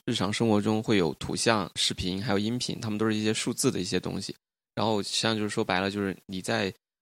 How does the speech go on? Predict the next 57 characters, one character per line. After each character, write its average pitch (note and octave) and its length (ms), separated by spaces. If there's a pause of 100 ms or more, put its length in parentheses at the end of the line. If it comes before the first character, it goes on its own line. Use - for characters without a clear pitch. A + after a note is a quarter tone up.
嗯， F#2 260
不 - 60
希 C#3 200
望 A#2+ 220
能 F2+ 120
够 G#2 340
第 C3+ 100
三 C#3 260
方 C#3 180
能 G#2 100
够 G#2+ 80
发 B2+ 240
现 C3 180
这 G#2 120
个 G#2 60
信 A#2 200
息 B2+ 100
的 C#3+ 80
情 F#2 200
况 F#2 120
下 F#2 160
去 - 180
嵌 - 260
入 G#2 160
一 G2 40
些 G#2+ 160
信 A2+ 220
息 A2+ 300 (440)
到 A2+ 160
这 A2 160
个 G2+ 380
图 - 160
片 G#2 340
或 G#2 100
者 G2 80
是 G2+ 120
视 - 180
频 F#2 320
或 G#2+ 120
者 F#2+ 80
是 G2 280 (320)
音 A#2 140
频， - 260
甚 - 140
至 A#2 80
是 G#2+ 240
一 G2+ 80
些 A2 100
文 F#2+ 280
本 - 280 (100)
或 G2 120
者 F#2+ 40
是 G2 160
一 F#2+ 60
些 G2+ 200 (400)
这 - 140
些 G#2 240